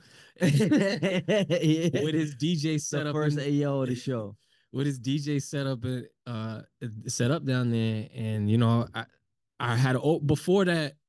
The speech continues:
Speaker 1: for years, I was telling him that, you know, I just like to stay in my lane. I, I, I was appreciative of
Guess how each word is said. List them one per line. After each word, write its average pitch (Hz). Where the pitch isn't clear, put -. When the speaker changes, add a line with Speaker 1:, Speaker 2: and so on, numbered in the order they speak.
Speaker 1:
for 123
years, 143
I 123
was 113
telling 131
him 107
that, 104
you 120
know, 104
I 107
just 117
like 110
to 107
stay 113
in 107
my 107
lane. 113
I, 113
I, 113
I 107
was 104
appreciative 113
of 104